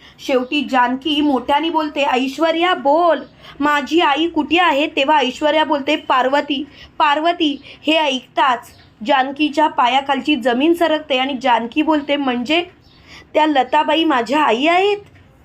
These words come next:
तेव्हा लगेच ऐश्वर्या बोलते, "हो."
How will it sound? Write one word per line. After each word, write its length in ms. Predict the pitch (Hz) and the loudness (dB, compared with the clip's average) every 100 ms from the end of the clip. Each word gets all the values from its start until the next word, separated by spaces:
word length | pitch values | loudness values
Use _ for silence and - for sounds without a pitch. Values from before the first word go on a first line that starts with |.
| - - - - | -20 -20 -8 0
तेव्हा 200 | 277 294 | 2 2
लगेच 340 | 285 277 302 | 0 -2 -2
ऐश्वर्या 500 | 254 254 - 302 311 | -2 -2 0 2 2
बोलते, 340 | 302 262 311 294 | 2 0 0 2
"हो." 380 | 269 277 247 | 4 2 0